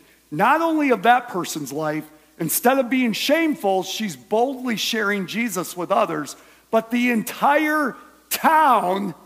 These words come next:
heard the story of Jesus and wanted to come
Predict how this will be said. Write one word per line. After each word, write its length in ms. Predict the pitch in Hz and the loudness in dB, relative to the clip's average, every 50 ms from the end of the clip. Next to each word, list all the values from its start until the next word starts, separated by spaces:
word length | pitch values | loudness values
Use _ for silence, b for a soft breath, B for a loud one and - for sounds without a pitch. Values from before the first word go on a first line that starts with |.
| _ _ _ _ _ _ _ _ _ - | _ _ _ _ _ _ _ _ _ -8
heard 340 | - 220 240 254 269 226 202 | -4 -2 -2 -2 -2 -4 -8
the 80 | 214 | -8
story 480 | 190 - - - 214 202 196 196 185 180 | -8 -8 -6 -2 0 0 0 2 0 0
of 160 | 175 165 139 | -2 -4 -6
Jesus 640 | - 185 214 202 175 139 147 143 139 - - - - b b b b b b b b | -8 -6 -4 -4 -4 -4 -4 -6 -6 -6 -10 -10 -12 b b b b b b b b
and 160 | - 160 151 | -6 -6 -4
wanted 380 | 151 165 180 196 196 190 165 139 | -2 -2 0 0 -2 -4 -4 -4
to 100 | 160 151 | -4 -4
come 560 | - - - - - - 202 202 208 208 208 | -4 -8 -14 -14 -4 0 2 2 2 2 0